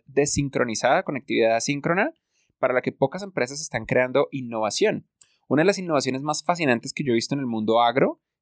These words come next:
es una empresa que se llama... No me acuerdo, te voy a dar el nombre más adelante, es de, es de Endeavor, ellos son de los creadores de AgroExpo. Esta empresa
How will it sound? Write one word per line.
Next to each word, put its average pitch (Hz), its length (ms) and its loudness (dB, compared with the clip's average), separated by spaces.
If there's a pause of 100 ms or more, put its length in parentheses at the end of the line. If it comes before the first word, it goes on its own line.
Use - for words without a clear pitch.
es 113 200 -4
una 127 100 -6
empresa 131 580 -2
que 143 200 -10
se 117 200 -10
llama... 117 560 -4 (1040)
No - 80 -18
me - 60 -14
acuerdo, - 300 -16 (220)
te 127 80 -4
voy 160 80 2
a 180 40 2
dar 180 120 0
el 180 60 -8
nombre 165 240 0
más 160 160 0
adelante, 131 480 0 (200)
es 120 160 0
de, 143 280 4
es 127 80 2
de 139 80 -2
Endeavor, 139 460 0
ellos 131 180 2
son 151 140 -2
de 156 80 0
los 156 100 0
creadores 123 400 2
de 131 80 2
AgroExpo. 113 480 0 (460)
Esta - 220 0
empresa 190 520 0